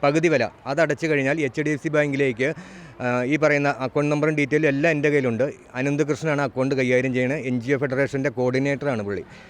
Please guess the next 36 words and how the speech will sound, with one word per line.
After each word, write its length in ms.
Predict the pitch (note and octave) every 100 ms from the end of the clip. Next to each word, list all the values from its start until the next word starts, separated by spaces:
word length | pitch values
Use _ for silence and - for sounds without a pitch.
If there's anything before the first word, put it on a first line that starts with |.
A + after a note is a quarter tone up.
| - - -
പ്രോജക്റ്റ് 380 | C3 C#3 E3 -
കോർഡിനേറ്റർ 480 | C#3+ C#3 D3 C3+ C#3
എറണാകുളത്ത് 400 | B2+ C3 C#3 C#3+
ഓഫീസുണ്ട്. 840 | B2+ B2 C3 C#3 B2 D#3+ - - - -
പുള്ളി 200 | C#3 D#3+ F3+ C#3+
ഈ, 20 | D3+ A#2+
പുള്ളിയെ 240 | D3 D#3+
വി-, 180 | F3+ E3 C#3
ഇത്ര 180 | D3+ E3
മൊബൈൽ 580 | D#3+ C3+ C3 B2+ C#3+ D#3+
കൊടുത്തു, 360 | F3 E3+ D3+ F3+
ലാപ്ടോപ്പ് 520 | E3 C3+ C#3 E3 D#3
കൊടുത്തു, 280 | F3 D#3+ D3+ E3+
ഇനി 120 | D3+ C3
ടൂ 60 | D3+
വീലറും 260 | D#3+ D#3+ E3+
കൂടെ 120 | E3+
കൊടുത്തു 260 | E3 D3
കഴിയുമ്പോൾ 260 | E3+ E3 E3
ഒരു 60 | D#3+
നല്ലൊരു 240 | D3 E3 E3
കാര്യമാണല്ലോ. 420 | D3+ D#3 D3 B2 -
സ്ത്രീകൾക്ക് 460 | C#3 D3 D#3 D3+ D#3
ലൈസൻസുകൾ, 540 | C#3 C3 D#3+ C#3+ D#3
സ്ത്രീകൾക്ക് 540 | C#3+ C#3+ C#3+ D3 D3 E3+ C3+
ജോലി 200 | C3+ D3+
ഇല്ല, 120 | C#3+ C#3
ജോലി 360 | C3 C#3+ D#3 D3+ D#3+ - -
സർക്കാർ 460 | C3 B2 D#3+ D#3+ E3+
ഉദ്യോഗസ്ഥ 380 | D3+ D#3 D3+
ആയ-, 240 | E3 C#3 C#3 C3+
അല്ലായിരിക്കണം. 580 | C3 D3+ D3+ C#3 D#3+ D3
ഇങ്ങനെ 160 | C#3+
ജോലി 320 | C#3+ C3+ D3+ E3
ചെയ്യുന്ന 240 | D3+ D3
സ്ത്രീകളുടെ 460 | - C3+ C#3 C#3+